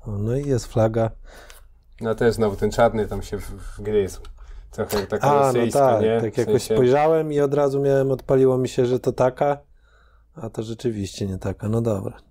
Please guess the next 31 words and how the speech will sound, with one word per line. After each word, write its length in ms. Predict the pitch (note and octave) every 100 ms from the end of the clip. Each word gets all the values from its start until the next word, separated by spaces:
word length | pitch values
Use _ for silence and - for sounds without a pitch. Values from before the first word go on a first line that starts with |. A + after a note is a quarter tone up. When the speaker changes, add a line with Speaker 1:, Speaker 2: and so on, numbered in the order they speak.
| - -
Speaker 2:
No, 100 | G3+
Speaker 1:
To 80 | G#3+
Speaker 2:
czyli 140 | G3
to 100 | D#3+
jest, 220 | D3 C#3
mówię, 260 | B2 G#2 F#2+
no 160 | F#2 F2+
to 120 | F#2+
jest, 380 | F#2+ F#2+ - G2
y, 100 | G2 G2 F#2+
Speaker 1:
<clears throat> 200 | B2+ B2+
Speaker 2:
autorska. 460 | G#2 B2 - -
Tego 220 | B2+ B2+ B2+
już 140 | A#2+
mój, 240 | A#2+ A2+
tego 300 | - C3+ C3
już 180 | B2+ A#2+
mu 100 | B2
nikt 240 | C3+ C#3+ B2+
nie 140 | B2+
zabierze. 480 | C3 B2+ A#2 G2 F2+
Sam 280 | - C#3+ C3
sobie 300 | C3+ A#2+ A2+
to 280 | A#2 A2
wyrwał. 680 | G2 G2 C3+ A2+ F#2+ F#2 A2+ G#2+
Speaker 1:
O, 80 | C#3+
Speaker 2:
O, 60 |
jest 240 | C3+ B2+ C3+
Speaker 1:
o. 40 |
Speaker 2:
tu, 200 | C3+ A#2+
o. 180 | D3